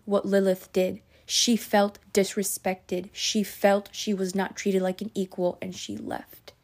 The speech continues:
She left. She left. Were there times that you wanted to leave and you didn't?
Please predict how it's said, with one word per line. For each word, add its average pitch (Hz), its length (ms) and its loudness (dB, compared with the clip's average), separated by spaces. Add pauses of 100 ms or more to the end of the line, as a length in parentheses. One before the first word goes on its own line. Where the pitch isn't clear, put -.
(560)
She - 300 0
left. - 640 -2 (1400)
She 247 220 -2
left. - 480 -4 (1900)
Were 202 260 8
there 247 180 8
times 220 420 2
that 185 180 4
you 175 240 0
wanted 247 360 2
to - 140 -2
leave 277 300 0
and 202 160 0
you 185 180 0
didn't? 202 520 -4